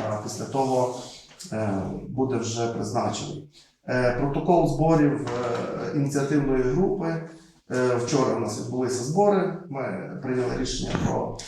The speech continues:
е, створення такого добровольчого формування, він в мене на руках протокол зборів. Е, відповідно, е, по постанові чотирнадцять сорок дев'ять має пройти певна процедура,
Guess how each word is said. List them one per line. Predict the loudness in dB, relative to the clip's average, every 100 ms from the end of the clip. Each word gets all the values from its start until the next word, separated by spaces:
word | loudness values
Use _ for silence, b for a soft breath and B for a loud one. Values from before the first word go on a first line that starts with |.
| -12
е, | -14 -8 -4 0 0 0 -4
створення | -4 2 4 4
такого | 2 0 -2
добровольчого | -2 -2 -2 -2 -2
формування, | -4 -6 -4 -2 -2 -2 -2
він | -2
в |
мене | -2 -4
на | -4 -4
руках | -2 -2 -2
протокол | -6 -10 -4 -4 -2
зборів. | -2 -2 -4 -10 -12 -12 -12 -12 -14 -18 -16 -14 -12 -8 -6 -4 -6 -10 -16 -16 -14 -10
Е, | -8 -6
відповідно, | -6 0 2 2 2 2 2 0 -4 -6 -4
е, | -4 -4
по | 0 4 6 4 0 -8
постанові | -8 -4 0 2 2 0
чотирнадцять | -2 -4 -4 -6
сорок | -8 -8 -4
дев'ять | -2 0 -2
має | -2 0 -2
пройти | -2 -6 -6 -4
певна | -2 -2 -4
процедура, | -6 -8 -10 -10 -12